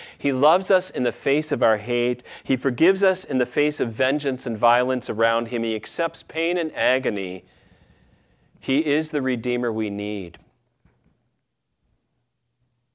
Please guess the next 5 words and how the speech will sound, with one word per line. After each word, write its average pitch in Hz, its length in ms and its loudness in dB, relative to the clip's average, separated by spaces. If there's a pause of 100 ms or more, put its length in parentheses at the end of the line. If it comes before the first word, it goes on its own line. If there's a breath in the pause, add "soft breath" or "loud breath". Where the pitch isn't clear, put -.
(1040)
And 123 120 -2
only 151 360 2
in 127 140 0
the 110 80 -6
light 123 420 0